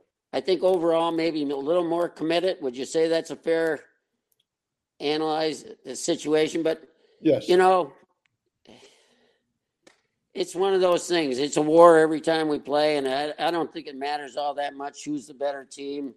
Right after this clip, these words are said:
Speaker 1: because both teams, college hockey is such an emotional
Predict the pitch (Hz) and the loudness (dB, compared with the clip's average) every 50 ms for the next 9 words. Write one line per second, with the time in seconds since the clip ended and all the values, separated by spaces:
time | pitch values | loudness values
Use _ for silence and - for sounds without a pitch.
0 | _ _ _ _ _ _ - _ - 123 - - 139 139 135 113 98 - 170 175 | _ _ _ _ _ _ -20 _ -12 -8 -4 -2 0 0 0 -2 2 6 6 6
1 | 170 170 - 160 160 151 135 123 139 - - - - - _ _ _ _ _ - | 6 4 2 2 2 2 0 -2 -6 -12 -12 -12 -12 -14 _ _ _ _ _ 4
2 | - 185 214 214 185 - 151 156 175 170 - - 156 143 131 120 - - 165 160 | 8 8 10 10 8 8 8 6 6 6 4 2 0 -2 -2 0 2 2 0 2
3 | - 147 139 139 135 127 131 147 151 160 147 - - 151 135 123 117 113 110 123 | 2 -2 0 0 0 2 2 4 4 4 2 0 -4 -4 -4 -4 -4 -6 -10 -12
4 | _ | _